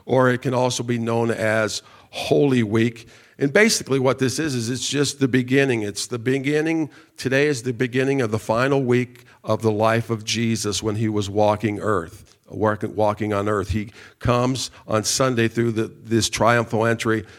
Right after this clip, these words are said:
Then we see throughout the week he progresses. Then Friday we see that he's gonna end up on the cross.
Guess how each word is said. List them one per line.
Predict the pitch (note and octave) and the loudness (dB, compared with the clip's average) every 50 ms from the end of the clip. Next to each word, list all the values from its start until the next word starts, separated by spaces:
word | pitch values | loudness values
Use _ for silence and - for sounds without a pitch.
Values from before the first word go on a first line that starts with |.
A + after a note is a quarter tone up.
| - - _ _ | -20 -20 _ _
Then | A#2+ A#2 A#2 | -2 0 0
we | A#2+ A2+ | 0 0
see | - - C3 B2 | 0 0 0 0
throughout | B2 B2+ A#2+ A2+ A2+ A2+ A2+ | 0 0 2 2 2 2 0
the | - A#2 A#2+ | -2 -4 0
week | A2 B2 B2 A#2 A2+ - | 2 2 2 2 0 -2
he | - G#2+ | -6 -6
progresses. | - A#2 G#2+ G2 A2 A2 A2+ A2+ A2+ - A2+ A2 G2+ - - - - - - - _ | -4 -4 -4 0 0 0 2 0 0 -2 -4 -4 -6 -6 -10 -12 -16 -20 -20 -20 _
Then | - A2 G2+ | -6 -6 -6
Friday | G2 - B2 B2 B2+ B2+ C3+ C3+ B2+ A#2 | -4 -2 2 4 4 4 4 4 2 2
we | A2+ A2 A2 | 2 2 0
see | A2 - - A#2+ A#2+ | -2 -2 -2 -2 -2
that | G#2+ A2+ G#2 | -2 -2 -2
he's | A2 G#2+ G2 | -4 -6 -6
gonna | A#2+ A2 G#2+ | -4 -4 -4
end | G#2+ A2 G#2+ A2 | -4 -4 -4 -4
up | G#2+ - - | -4 -4 -4
on | G#2+ G2 | -4 -6
the | F#2+ | -6
cross. | F#2+ - - - G2+ F#2+ F2 E2 E2 - - - - - - | -8 -10 -8 -4 -4 -4 -4 -4 -8 -8 -6 -6 -6 -6 -8